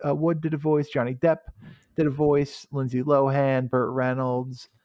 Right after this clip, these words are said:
Uh, someone named Trey Cool, and that's an amazing fucking name.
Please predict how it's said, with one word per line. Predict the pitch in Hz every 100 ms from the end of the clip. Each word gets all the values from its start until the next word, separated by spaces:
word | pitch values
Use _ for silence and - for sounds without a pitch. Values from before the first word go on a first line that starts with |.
| _ _ _
Uh, | 143 135
someone | - - 196 247 202
named | 180
Trey | 147 - 160
Cool, | 143 - 147 123
and | 139
that's | 160
an | 127
amazing | 113 117 107 101 107
fucking | 113 104 113 110
name. | 107 110